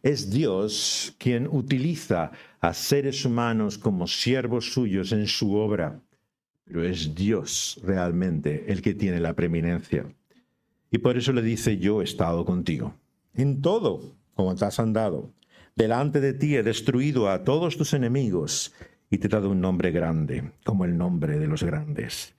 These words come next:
que hay en la tierra". ¿Por qué es tan fácil confundir realmente al siervo de Dios con el Dios a quien servimos? Y es por eso que la insistencia de nuestro texto en esta mañana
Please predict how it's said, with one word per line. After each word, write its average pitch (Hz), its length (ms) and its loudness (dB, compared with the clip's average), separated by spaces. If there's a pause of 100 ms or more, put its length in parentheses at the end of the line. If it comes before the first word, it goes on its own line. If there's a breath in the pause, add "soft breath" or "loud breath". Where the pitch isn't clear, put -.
(320 soft breath)
que 95 160 0
hay 78 320 -2
en 95 180 0
la 82 140 -2
tierra". 80 480 -2 (1200 loud breath)
¿Por 107 140 2
qué 143 100 0
es - 120 -4
tan 143 260 0
fácil - 600 -2 (120)
confundir 113 760 0
realmente 95 840 0 (360 loud breath)
al 82 220 0
siervo 113 480 0
de 107 120 0
Dios 78 580 -2
con 104 120 2
el 92 140 0
Dios 90 320 0
a 78 60 -2
quien - 180 -4
servimos? - 720 -4 (1300)
Y 139 60 2
es 139 100 -2
por 147 140 2
eso 143 200 0
que 135 80 2
la 110 100 2
insistencia 120 840 0
de 87 80 0
nuestro 95 280 0
texto 131 380 -2
en 101 80 0
esta 107 180 -4
mañana 98 560 -2